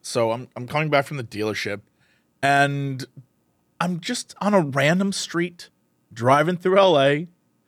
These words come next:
and my windows are down because, uh, you know, like, I just was, it was, like, a day that was kinda hot,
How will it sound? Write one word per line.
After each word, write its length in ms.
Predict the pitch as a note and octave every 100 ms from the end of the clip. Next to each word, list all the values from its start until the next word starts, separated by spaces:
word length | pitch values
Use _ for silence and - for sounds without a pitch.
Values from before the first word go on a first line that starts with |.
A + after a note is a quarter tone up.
| _ _ _
and 540 | C#3+ D3 D3 D3 D3 C#3+
my 160 | D3 E3+
windows 460 | F3 C#4+ C#4 G#3
are 80 | D#3+
down 540 | B2 B2+ A#2+ A#2+ C3+ - _ _ _
because, 880 | C#3 B2+ E3 C#3+ C#3 C3+ C3 B2+ A#2 -
uh, 460 | C3 B2 A#2+ A2+ - _ _
you 100 | -
know, 200 | A#2+ G2
like, 380 | G2+ G#2+ A2+ - -
I 40 | B2
just 380 | A#2+ C3+ - A2+
was, 200 | A#2 _ _ _ _ _ _
it 40 | E4
was, 120 | D4
like, 100 | E4
a 60 | C#4
day 220 | D#4+ E4
that 120 | C#4+
was 140 | G3
kinda 260 | - G3+ G#3+
hot, 460 | F#3 G#3 G#3 -